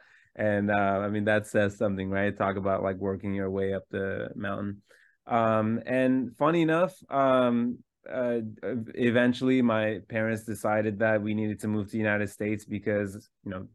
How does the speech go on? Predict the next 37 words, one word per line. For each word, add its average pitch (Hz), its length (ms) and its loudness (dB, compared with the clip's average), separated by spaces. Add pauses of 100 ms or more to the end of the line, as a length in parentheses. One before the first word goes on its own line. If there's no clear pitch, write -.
there's 104 200 -8
better 107 280 2
education 110 540 -2
out 98 160 -6
here. 98 220 -8
And, 95 180 -6 (600)
um, 104 580 0
although 110 380 2
my 107 160 2
dad 104 260 2
really 107 220 0
wanted 107 300 0
me 104 120 0
to 101 140 -2
play 101 320 -2
pro, 104 520 2
I - 100 -6
guess 104 260 -2
he 107 80 -2
picked 101 280 -4
education 98 640 -2
over, 98 540 -4
over 101 160 -2
athletics 104 540 -2
and, 113 260 0 (380)
and, 123 280 2
and 131 140 6
moved 143 260 6
us. 117 360 4
Um, 110 520 0
but, 139 400 4 (120)
um, 120 360 0
I 123 120 2
had 123 240 2
just 127 320 -2
signed 117 360 0
my, 110 600 -2